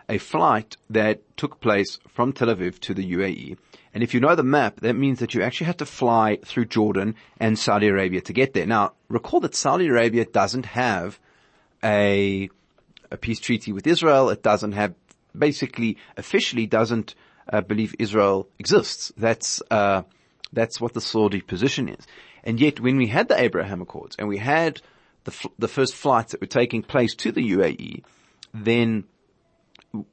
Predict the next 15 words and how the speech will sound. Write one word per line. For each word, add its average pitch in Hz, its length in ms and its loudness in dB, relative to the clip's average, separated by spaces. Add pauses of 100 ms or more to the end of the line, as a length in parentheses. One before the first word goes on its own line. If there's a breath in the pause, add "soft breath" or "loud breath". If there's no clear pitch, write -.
(120)
there 110 220 4
was 107 200 2
a 107 60 2
requirement, 113 600 2
if - 120 -12
this - 160 -6
was 98 120 -6
gonna 101 220 -4
be 101 200 -6
sort 101 220 -4
of 92 80 -4
in 98 100 -4
any 127 200 -2
way 104 160 0
successful, 92 640 -4